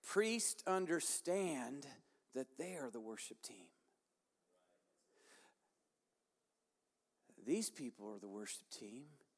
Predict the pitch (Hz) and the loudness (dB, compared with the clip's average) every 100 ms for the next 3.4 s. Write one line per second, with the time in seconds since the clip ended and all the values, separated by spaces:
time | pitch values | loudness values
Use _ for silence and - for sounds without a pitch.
0 | _ _ _ _ _ _ _ _ _ - | _ _ _ _ _ _ _ _ _ -8
1 | 110 120 185 269 156 135 139 131 185 143 | -2 2 2 2 0 0 -2 0 0 0
2 | 135 - - - - 117 107 107 110 - | 0 -2 -4 -6 -2 0 0 0 0 -2
3 | - - 87 | -4 -10 -10